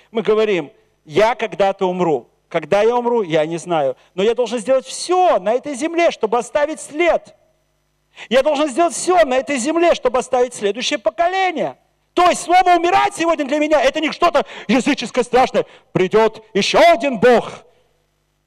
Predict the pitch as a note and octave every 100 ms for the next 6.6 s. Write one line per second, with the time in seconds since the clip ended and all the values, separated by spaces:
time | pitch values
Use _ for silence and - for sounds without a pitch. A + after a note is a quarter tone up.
0 | _ _ _ _ _ - D3+ A3 C4+ C#4+
1 | C4 A3+ G#3+ G#3 G3 D3+ B2 - - D3
2 | - E3+ A#2+ - _ _ _ _ _ _
3 | _ _ _ _ _ _ _ - F3+ A3+
4 | A#3 A#3 A#3+ F#3+ - F#3+ A3+ - G#3+ C#4
5 | C#4 - A3+ A3+ A3 - A3 - G#3 G3+
6 | G3+ F3+ F#3 F3 D#3